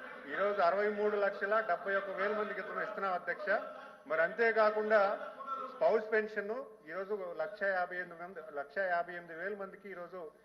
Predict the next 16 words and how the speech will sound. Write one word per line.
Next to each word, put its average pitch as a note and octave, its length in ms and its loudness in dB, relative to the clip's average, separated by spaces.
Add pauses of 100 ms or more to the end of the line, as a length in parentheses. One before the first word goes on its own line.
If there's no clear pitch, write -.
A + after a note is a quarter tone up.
(220)
వెంటనే F3+ 380 -6
ఎవరైనా F3 340 -2
హస్బెండ్ F#3 360 -6
చనిపోతే F3 380 -10
స్పౌస్ E3+ 360 -8
పెన్షన్ F3+ 300 -14
వెంటనే C#3+ 360 -10
అర్హత D#3+ 560 -8
కల్పించి D#3+ 340 -10
వాళ్ళకి D#3+ 220 -2
ఇవ్వడం E3 260 -6
జరుగుతుంది, D3+ 480 -10
ఇవ్వడం D#3+ 280 -8
జరుగుతుంది D#3 380 -8
అధ్యక్ష. D3+ 440 -8 (420)
ఈరోజు F3+ 460 -4